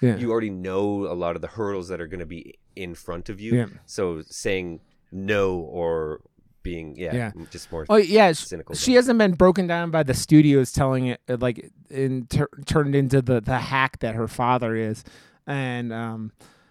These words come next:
Speaker 1: I, I still think that one of my other favorite shots in this whole movie was when, like, they're, they're, the, the makeup artist is trying to kill the z-, the actress, and the f-, the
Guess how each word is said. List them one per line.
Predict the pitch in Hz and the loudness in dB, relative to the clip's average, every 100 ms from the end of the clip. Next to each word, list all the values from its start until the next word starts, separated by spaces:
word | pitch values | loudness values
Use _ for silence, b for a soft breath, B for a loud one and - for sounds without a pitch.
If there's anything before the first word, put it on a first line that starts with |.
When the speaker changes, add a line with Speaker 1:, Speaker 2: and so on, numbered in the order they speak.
| b _ - | b _ 2
Speaker 1:
I, | 202 | 4
I | 202 196 | 4 4
still | 269 226 | 4 4
think | 202 165 | 4 2
that | 151 147 | -2 0
one | 160 165 | 2 4
of | |
my | 156 | 4
other | 143 147 | 4 2
favorite | 139 143 139 | 2 2 2
shots | 139 131 127 - | 0 -2 -2 -2
in | 127 | -4
this | 120 | -2
whole | 131 131 | -2 0
movie | 127 123 120 | 0 0 -2
was | 123 117 | -2 -2
when, | 127 123 120 | -2 -2 0
like, | 117 107 - - | -2 -4 -8 -8
they're, | 120 127 120 113 120 | -2 0 0 -4 -4
they're, | 131 127 - | -2 -2 -6
the, | 127 131 - _ _ _ | -2 -2 -4 _ _ _
the | 143 120 - - | -2 -2 -6 -4
makeup | 151 147 135 | -2 0 4
artist | 143 135 123 | 4 4 -2
is | 117 | -6
trying | - 123 127 | -4 -2 0
to | 123 | -2
kill | - 131 127 123 117 _ _ _ _ | 0 0 2 0 -4 _ _ _ _
the | 135 131 | -4 -4
z-, | 113 - 120 117 117 | -4 -12 -20 -16 -4
the | 127 120 117 - | 0 0 -2 -2
actress, | 123 131 - 123 117 - - b b b _ 135 | -2 -2 0 -2 -2 -4 -12 b b b _ -4
and | 127 123 123 | -2 0 0
the | 127 | -2
f-, | 123 - 135 | -4 -10 -4
the | 131 123 117 107 | -2 0 0 -4